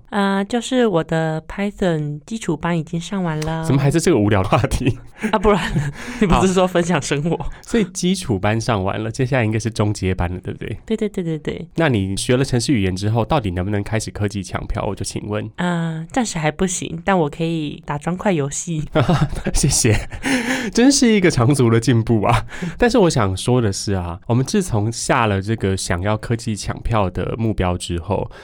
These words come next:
Speaker 2: 你有没有发现我们的演唱会真的也是看不完？
Speaker 1: 很累。
Speaker 2: 尤其是我们音档上架的这一天呢，刚好就是我们要去看那个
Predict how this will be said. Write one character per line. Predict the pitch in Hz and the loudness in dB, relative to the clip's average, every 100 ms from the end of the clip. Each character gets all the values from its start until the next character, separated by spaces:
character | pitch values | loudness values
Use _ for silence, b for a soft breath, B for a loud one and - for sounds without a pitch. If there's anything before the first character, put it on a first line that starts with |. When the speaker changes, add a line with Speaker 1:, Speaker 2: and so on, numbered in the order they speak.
| B - | B 0
Speaker 2:
你 | |
有 | 160 | 2
没 | |
有 | 196 | 4
发 | 180 | 2
现 | 175 | 2
我 | 131 | 2
们 | 98 | 2
的 | |
演 | 87 | -2
唱 | - 113 | -2 0
会 | 101 98 | 0 0
真 | 98 | -2
的 | |
也 | 92 | -4
是 | - | -6
看 | 98 85 | -6 -6
不 | 95 | -6
完？ | - - B B B B - | -8 -12 B B B B 0
Speaker 1:
很 | 190 147 151 | 2 4 4
累。 | 180 156 147 143 B B - | 4 2 0 -4 B B 0
Speaker 2:
尤 | 170 | 2
其 | 185 | 4
是 | 202 | 4
我 | 160 | 2
们 | - | 2
音 | 143 | 0
档 | 135 87 | 0 -2
上 | 117 104 | -2 0
架 | 101 98 | 0 0
的 | 85 | -2
这 | 92 | -2
一 | 92 | -2
天 | 92 87 | -2 -4
呢， | 87 | -2
刚 | 104 123 | -2 0
好 | 104 | -2
就 | 90 | -2
是 | - | -2
我 | 95 | -2
们 | 85 | -2
要 | 90 | -4
去 | 104 | -6
看 | - 104 90 | -6 -6 -4
那 | |
个 | 90 | -4